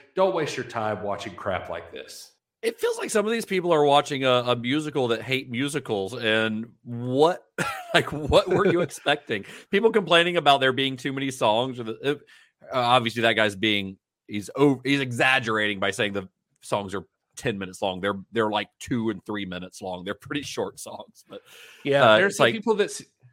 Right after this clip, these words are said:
Speaker 1: that, that get, seem surprised by musicals. There's some people that don't even know what they're watching, uh, or what it even was about before watching it. I don't know.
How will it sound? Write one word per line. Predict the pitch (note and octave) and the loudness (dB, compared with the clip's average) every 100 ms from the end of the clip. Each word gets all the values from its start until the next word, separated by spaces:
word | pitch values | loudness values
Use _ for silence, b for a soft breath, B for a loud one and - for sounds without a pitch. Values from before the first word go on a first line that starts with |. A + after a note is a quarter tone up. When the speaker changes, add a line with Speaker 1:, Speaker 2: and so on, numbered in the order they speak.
| - - E3 | -20 -20 -4
Speaker 1:
that, | E3 D3 C#3+ | 0 0 -2
that | D3 | -2
get, | E3 F3+ | -2 -2
seem | G3+ F3+ | -6 -6
surprised | - D3+ F3+ E3+ E3 | -8 2 6 6 4
by | E3 | -4
musicals. | C#3 C#3 - D#3+ | -4 -6 -6 -6
There's | C#3+ C3 | -6 -6
some | E3 | -6
people | F3+ F3 | -4 -4
that | D3+ | -2
don't | C3+ C3+ | 2 2
even | D3 C3 | 0 -4
know | B2 | -6
what | G2 A2+ C#3 | -2 -2 0
they're | E3 | -2
watching, | C#3+ D3 - C#3+ C#3+ C3 _ _ | 0 0 -2 -6 -6 -8 _ _
uh, | A#2 G#2 G#2+ G#2+ G2+ - _ - - | -8 -6 -6 -10 -14 -20 _ -20 -20
or | - | -12
what | A#2 C3 | -2 0
it | C3+ - | 0 -4
even | B2+ C3 | -8 -4
was | B2+ A2+ | -6 -6
about | G#2 B2+ C3 | -2 0 0
before | A2+ - C3 | -4 -2 -2
watching | C3 C3 B2+ B2 | 0 -4 -4 -10
it. | C3 A2+ A2+ | -12 -10 -10
I | |
don't | A#2 G#2+ | -10 -8
know. | G#2 | -10